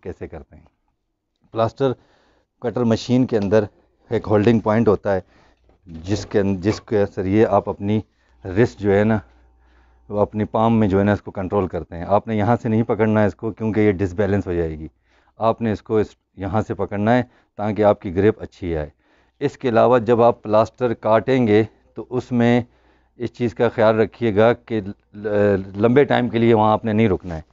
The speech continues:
और अगर हो सके तो आप patient को पहले बताएं कि ये जो, अ, blade है इसका ये rotate नहीं करता, ये सिर्फ vibrate करता है, क्योंकि अगर ये rotate करेगा तो ये patient को इंजर्ड करेगा,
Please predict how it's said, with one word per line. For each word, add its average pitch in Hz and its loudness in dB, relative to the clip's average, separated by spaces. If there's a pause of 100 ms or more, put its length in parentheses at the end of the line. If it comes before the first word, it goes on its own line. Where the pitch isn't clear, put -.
(420)
और 117 -2
अगर 117 4
हो 113 4
सके 127 -4
तो 127 0
आप 117 2
patient 120 -2
को 117 0
पहले 113 2
बताएं 107 0 (420)
कि 117 -6
ये 104 4
जो, 117 6
अ, - -10 (380)
blade 123 4
है 127 4
इसका 113 -2 (440)
ये 123 0
rotate 123 2
नहीं 123 2
करता, 120 2 (340)
ये 113 -2
सिर्फ 127 2
vibrate 110 4
करता 87 -10
है, 82 -10 (360)
क्योंकि 123 0
अगर 127 4
ये 131 4
rotate 120 2
करेगा 123 4 (560)
तो 127 -2
ये 123 6
patient 120 2
को 135 0
इंजर्ड 107 2
करेगा, 87 -4